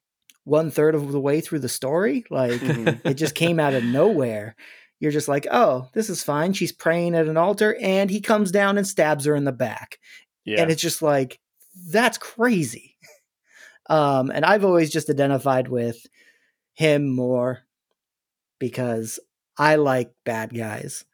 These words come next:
Speaker 1: You're gonna see a trend in my list going from after Mega Man. <laughs>
Speaker 2: <laughs> You,
Speaker 1: But
Speaker 2: you,
Speaker 1: yes,
Speaker 2: you like the
Speaker 1: so
Speaker 2: villains, huh?
Speaker 1: So
Speaker 2: It's the
Speaker 1: Sephiroth is mine.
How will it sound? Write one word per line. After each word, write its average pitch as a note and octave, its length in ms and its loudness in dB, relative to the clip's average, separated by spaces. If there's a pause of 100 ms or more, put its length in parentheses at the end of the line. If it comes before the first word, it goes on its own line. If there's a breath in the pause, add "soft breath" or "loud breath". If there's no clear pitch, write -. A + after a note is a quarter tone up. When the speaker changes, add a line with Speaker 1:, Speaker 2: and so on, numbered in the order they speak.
(480 soft breath)
Speaker 1:
You're C#3 100 0
gonna D3 140 2
see C#3+ 160 0
a C#3 60 2
trend C3+ 340 0
in B2+ 100 0
my A#2+ 140 0
list A#2 320 -2
going A2+ 240 -2
from A2 420 -6
after B2 300 0
Mega A#2 240 -2
Man. A2 380 -6 (260)
<laughs> - 0 -
Speaker 2:
<laughs> D3+ 1400 -2
You, C3 300 -4
Speaker 1:
But D3+ 120 4
Speaker 2:
you, D3 60 2
Speaker 1:
yes, A#2 260 0
Speaker 2:
you G#2 60 -8
like C#3 220 4
the D#3+ 80 4
Speaker 1:
so C#3 140 4
Speaker 2:
villains, A2+ 500 -2
huh? A2 240 -4 (320 loud breath)
Speaker 1:
So C#3 240 -4
Speaker 2:
It's C#3 160 -2
the G3 100 2
Speaker 1:
Sephiroth D#3+ 460 4 (380)
is C#3+ 240 2
mine. C3 760 -4